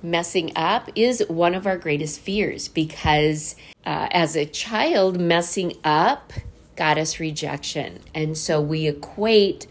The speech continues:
messing up with rejection.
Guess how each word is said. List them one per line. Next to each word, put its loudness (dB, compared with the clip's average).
messing 0
up 0
with 2
rejection. -4